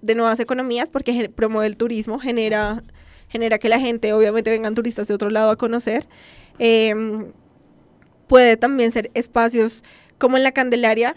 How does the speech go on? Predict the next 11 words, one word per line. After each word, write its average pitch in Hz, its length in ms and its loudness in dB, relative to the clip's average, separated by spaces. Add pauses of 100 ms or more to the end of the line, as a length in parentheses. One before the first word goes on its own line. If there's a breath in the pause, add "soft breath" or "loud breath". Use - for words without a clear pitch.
(120)
donde 233 380 -2
muchas 233 500 -2
de 254 220 4
estas 269 260 -2
casas 240 640 -2
han 247 180 -2
sido 240 220 2
acogidas 233 400 -2
por 214 100 -4
la 220 80 -2
administración 226 880 -4